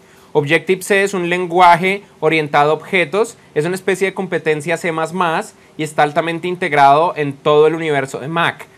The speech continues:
Tiene sus ventajas y sus desventajas, pero básicamente todo lo de Apple está hecho en Objective-C. Android, en cambio, decidió usar un lenguaje más estándar. Android usa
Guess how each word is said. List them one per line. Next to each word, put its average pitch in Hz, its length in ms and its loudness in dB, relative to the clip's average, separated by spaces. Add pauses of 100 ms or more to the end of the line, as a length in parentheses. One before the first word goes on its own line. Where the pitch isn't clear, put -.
(120)
Tiene 151 200 -4
sus 175 140 -8
ventajas 143 400 0
y 143 40 -8
sus 143 140 -10
desventajas, 147 640 -2
pero 143 220 -4
básicamente 165 500 -4
todo 185 200 0
lo 190 100 0
de 165 100 2
Apple 151 300 2
está 170 140 -6
hecho 127 120 -8
en 156 60 -8
Objective-C. 131 580 -8 (1500)
Android, 180 440 2
en 190 160 -2
cambio, 180 420 2
decidió 151 360 -4
usar 156 140 -2
un 170 80 -2
lenguaje 170 360 0
más 160 180 -6
estándar. 170 560 0 (240)
Android 175 480 0
usa 196 480 2